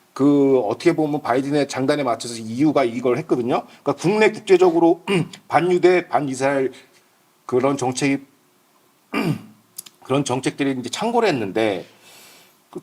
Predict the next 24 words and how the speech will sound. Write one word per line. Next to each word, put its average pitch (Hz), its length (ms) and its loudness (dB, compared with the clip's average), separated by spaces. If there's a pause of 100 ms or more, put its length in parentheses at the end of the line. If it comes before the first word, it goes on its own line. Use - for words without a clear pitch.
(120)
또 208 100 2
한 240 160 0
가지만 226 320 -2
조금 185 260 -4
더 156 220 -6
덧붙이자면 151 760 -2 (520)
독일이나 175 360 2
유럽에는 147 500 2
사실상 180 600 -2
그 143 200 0
어떻게 131 340 -2
보면 160 260 -4
개토같이 127 960 -2
무슬림들이 127 520 -4
자기 139 240 -4
자치구를 160 460 -2
만들어서 117 440 -4
시리아법으로 196 720 -2
지자체를 143 520 -2
두조해야 113 420 -2
할 - 120 -16 (200)
정도까지 117 440 -6
갔단 117 320 -6
말이에요. 87 360 -10